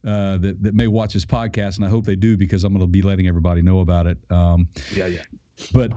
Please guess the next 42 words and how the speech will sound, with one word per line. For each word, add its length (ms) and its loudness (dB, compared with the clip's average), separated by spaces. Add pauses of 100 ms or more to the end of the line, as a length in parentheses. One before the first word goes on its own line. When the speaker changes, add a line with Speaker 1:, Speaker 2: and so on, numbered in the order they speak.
(120)
Speaker 1:
the, 160 2
the 140 2
one 420 0
thing 420 -2
that, 300 -4
that, 300 -4
that 100 -2
I 100 -2
told 300 2
Marlon, 300 0
I 80 0
said, 340 -4 (680)
"People 300 -2
just 300 -4
don't 220 -2
know 80 2
how 120 2
to 80 -6
queue 340 0
there. 200 -2
They 120 0
don't 160 0
know 80 0
how 80 0
to 80 -2
stand 340 -2
in 60 0
line." 320 -2
And 100 0
it's 160 -4
not 260 -4
because 560 -4 (140)
they 140 -4
don't 340 -2
know 160 -2
how 260 -8
to 120 -6
stand 320 -4
in 60 -2
line. 420 -2
It's 160 -6
because 600 -2